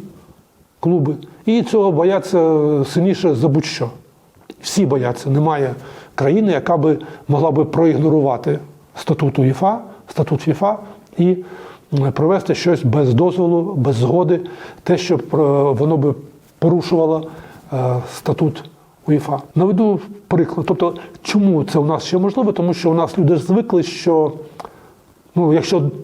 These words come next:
не можна, але дуже хочеться, то можна. От якраз з футболом це не проходить ніяк. Ніяк не проходить, і я наведу вам, м, два приклади.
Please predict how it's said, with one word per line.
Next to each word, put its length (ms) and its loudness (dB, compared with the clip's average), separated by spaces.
не 100 2
можна, 320 0
але 100 4
дуже 220 2
хочеться, 340 -2
то 140 -2
можна. 320 -6
От 180 -2
якраз 240 -2
з 40 -12
футболом 420 2
це 120 -4
не 80 0
проходить 520 -6
ніяк. 380 -8
Ніяк 260 0
не 60 -2
проходить, 400 -2
і 120 4
я 100 2
наведу 340 2
вам, 180 0
м, 240 4
два 300 0
приклади. 480 0